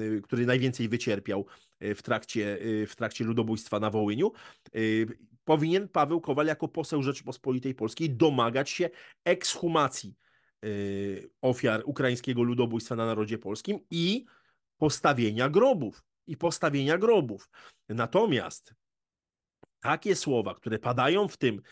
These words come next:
e, w tym wywiadzie, w tym fragmencie wywiadu, że jeżeli, że jeżeli Ukraińcy uznają, że to jest dla nich jakaś istotna rzecz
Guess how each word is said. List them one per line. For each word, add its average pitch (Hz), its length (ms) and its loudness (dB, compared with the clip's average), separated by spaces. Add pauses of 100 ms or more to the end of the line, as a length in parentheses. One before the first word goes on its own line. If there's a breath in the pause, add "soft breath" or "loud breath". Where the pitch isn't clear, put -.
(220 loud breath)
e, 107 220 0
w - 100 -8
tym 123 160 0
wywiadzie, 113 380 2
w - 60 -16
tym 143 140 0
fragmencie 135 500 -2
wywiadu, 107 400 -2
że 120 160 -2
jeżeli, 120 420 -2 (300 loud breath)
że 120 420 -2 (260)
jeżeli 139 560 2
Ukraińcy 165 640 -2
uznają, 160 720 0
że 127 120 -4
to 135 100 -6
jest 135 180 -2
dla 147 160 0
nich 151 140 -4
jakaś 135 340 -6
istotna 147 540 2
rzecz 139 420 0